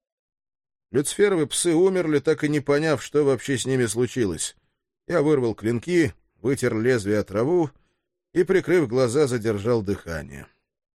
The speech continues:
Боль от потери друга не утихла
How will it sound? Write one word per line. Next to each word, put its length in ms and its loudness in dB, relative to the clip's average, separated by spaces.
Боль 240 2
от 100 -4
потери 380 -2
друга 340 -2
не 140 -2
утихла 640 -6